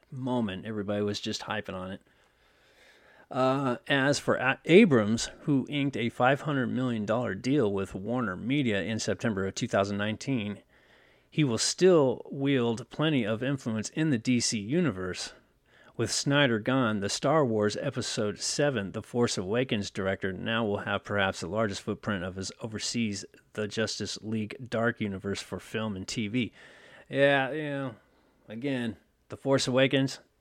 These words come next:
he should have never put his hands on it. I didn't like it. That's my opinion. Among the rumored projects as a Constantine reboot for H B O Max X.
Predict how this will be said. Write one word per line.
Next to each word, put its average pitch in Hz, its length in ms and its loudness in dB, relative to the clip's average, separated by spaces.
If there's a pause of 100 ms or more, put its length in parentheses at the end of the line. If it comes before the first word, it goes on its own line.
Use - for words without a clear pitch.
(180)
he 101 80 -6
should 120 240 2
have 98 80 -2
never 120 320 0
put 117 180 -2
his 110 140 -4
hands 98 240 -4
on 98 180 -4
it. - 140 -10
I 113 160 -4
didn't 92 180 -6
like 95 220 -4
it. - 100 -10 (560)
That's - 200 -8
my 104 160 -2
opinion. 107 380 -4 (1400)
Among 160 460 8
the 123 160 4
rumored 135 420 4
projects 131 500 2 (140)
as 117 280 -2
a 104 280 -2
Constantine 135 880 -2
reboot 107 680 2
for - 220 -6
H 131 240 -4
B 104 160 -2
O 98 80 -2
Max 101 520 -6
X. - 400 -4